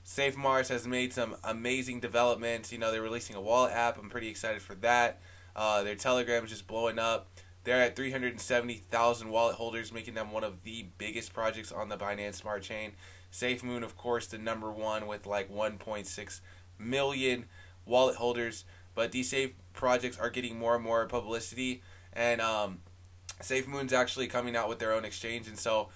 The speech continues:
I've been kinda saying, like, what if Safe Mars gets put on that exchange? 'Cause I feel like it would. I feel like a lot of these Safe projects might,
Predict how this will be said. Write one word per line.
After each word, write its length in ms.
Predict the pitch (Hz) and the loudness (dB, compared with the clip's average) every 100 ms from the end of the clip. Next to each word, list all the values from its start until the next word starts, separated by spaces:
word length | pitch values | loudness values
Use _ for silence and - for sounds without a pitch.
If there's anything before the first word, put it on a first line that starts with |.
| - - - | -18 -10 4
I've 160 | 139 | 6
been 100 | 151 | 6
kinda 220 | 147 143 | 4 4
saying, 240 | 135 139 139 | 4 0 2
like, 180 | 127 98 | 2 4
what 180 | 127 | 4
if 100 | 139 | 4
Safe 300 | - 131 131 | 0 0 0
Mars 400 | 131 127 131 131 | 2 2 4 2
gets 220 | 127 147 - | -2 -6 -2
put 160 | 170 | 0
on 140 | 165 165 | 0 0
that 160 | 165 | -4
exchange? 400 | 165 - 170 165 | -6 -4 -6 -6
'Cause 100 | - | 0
I 100 | 113 | 0
feel 200 | 110 135 | 0 0
like 160 | 135 127 | 2 0
it 100 | 98 | -4
would. 220 | 107 120 | 0 0
I 60 | 107 | 0
feel 180 | 127 | 2
like 220 | 123 117 - - - - | 0 0 -6 -20 -18 0
a 80 | 120 | 6
lot 240 | 123 131 | 8 8
of 80 | 139 | 4
these 180 | 131 127 | 0 0
Safe 220 | 139 127 | -2 2
projects 440 | 135 131 135 - | 2 2 0 -4
might, 460 | 113 110 120 123 | -4 4 4 4